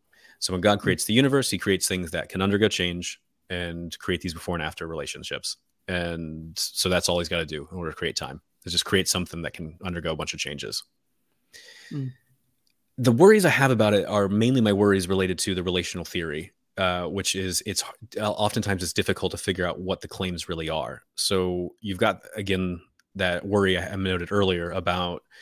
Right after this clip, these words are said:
Speaker 1: if time is a r-, a relationship between events, tell me what an event is. And if they say, "Well, an event is a substance having a property at a time," then I'm like, "Well, you baked time in to the, the explanation. You're supposed to tell me where time comes from, and you can't do that by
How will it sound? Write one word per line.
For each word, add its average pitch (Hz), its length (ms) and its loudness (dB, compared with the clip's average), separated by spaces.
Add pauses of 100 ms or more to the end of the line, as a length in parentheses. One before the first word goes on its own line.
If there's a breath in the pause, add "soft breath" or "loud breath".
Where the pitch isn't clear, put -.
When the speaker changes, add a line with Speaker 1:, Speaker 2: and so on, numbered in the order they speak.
(400 loud breath)
Speaker 1:
if 95 100 -6
time 104 220 4
is 90 120 2
a 90 80 0
r-, 87 200 -6
a 104 100 -8
relationship 95 440 2
between 87 220 -6
events, 92 600 0
tell 110 120 2
me 104 120 4
what 90 140 0
an 90 60 -6
event 120 320 0
is. 76 300 -6 (720)
And 90 440 -2
if - 120 -6
they 90 100 2
say, 87 680 0
"Well, 98 100 -4
an 92 80 -2
event 90 340 -2
is 90 220 -2
a 85 160 -4
substance - 460 -2
having 87 200 -2
a 80 60 -6
property 85 380 -2
at 76 80 -6
a 78 40 -4
time," 92 440 2
then 90 100 -4
I'm 90 60 -6
like, 80 180 -6
"Well, 90 80 -4
you 90 80 -2
baked 85 320 -4
time 90 260 -4
in 82 240 -10 (140)
to - 120 -8
the, 80 280 -6 (380)
the 92 100 -2
explanation. 98 560 0
You're 87 80 -10 (560 loud breath)
supposed - 220 -2
to 92 60 -2
tell 92 140 0
me 87 80 0
where 95 240 4
time 85 240 -4
comes 82 220 -12
from, 90 340 -8 (280)
and 85 220 -4
you 82 80 -8
can't 80 200 -6
do 87 120 -4
that 78 200 -4
by 80 240 -4